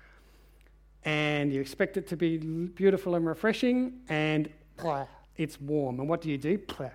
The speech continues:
you spit it out. It's disgusting. And your immediate reaction is just that,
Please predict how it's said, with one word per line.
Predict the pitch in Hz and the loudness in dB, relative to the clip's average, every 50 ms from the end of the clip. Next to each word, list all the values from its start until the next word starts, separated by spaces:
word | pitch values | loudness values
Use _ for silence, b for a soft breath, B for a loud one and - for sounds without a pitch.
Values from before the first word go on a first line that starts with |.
| - - - - | -16 -20 -18 -14
you | 139 | -14
spit | - - - - 160 139 | -14 -8 -6 -4 -4 -2
it | 131 131 | -2 -4
out. | 135 131 120 - - - - b b b b b b b b b b b b b b b - - - - - - - - | -6 -6 -8 -10 -16 -20 -20 b b b b b b b b b b b b b b b -20 -20 -20 -20 -20 -20 -12 -8
It's | - 165 | -8 -4
disgusting. | - - 226 - - 349 359 - - - 180 135 - - - b b b b b b b b b - - | -2 -2 -2 0 0 -2 -2 -2 -2 -2 -2 -2 -2 -8 -16 b b b b b b b b b -12 -6
And | - 160 165 | -2 -2 0
your | 156 156 | 0 0
immediate | 160 170 190 202 190 170 | 0 2 2 0 0 0
reaction | 147 151 156 151 - - 147 | 0 -2 -2 -4 -4 -4 -4
is | 139 143 139 | -4 -4 -4
just | 139 - 196 190 - - | -6 -6 -6 -6 -6 -8
that, | 165 147 135 - | -6 -6 -6 -8